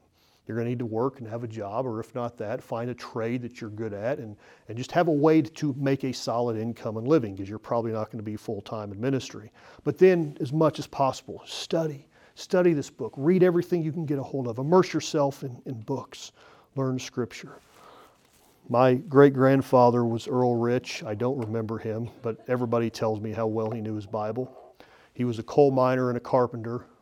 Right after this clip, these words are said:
but he knew his Bible. Now, I don't know. I'm gonna assume that he probably couldn't s-,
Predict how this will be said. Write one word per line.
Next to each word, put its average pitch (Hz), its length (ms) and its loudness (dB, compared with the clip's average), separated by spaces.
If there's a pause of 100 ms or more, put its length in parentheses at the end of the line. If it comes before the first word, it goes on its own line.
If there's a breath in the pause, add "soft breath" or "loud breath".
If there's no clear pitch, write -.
but 113 140 -10
he 123 160 -10
knew 127 560 -4
his 117 580 -8 (440 soft breath)
Bible. 110 520 -6
Now, 113 160 -8
I 160 160 4
don't 160 280 0
know. 127 380 6
I'm 131 200 4
gonna 120 160 -2
assume 131 480 -4
that 117 160 -6
he 143 160 -6
probably 123 320 -2
couldn't 123 400 -4
s-, - 240 -14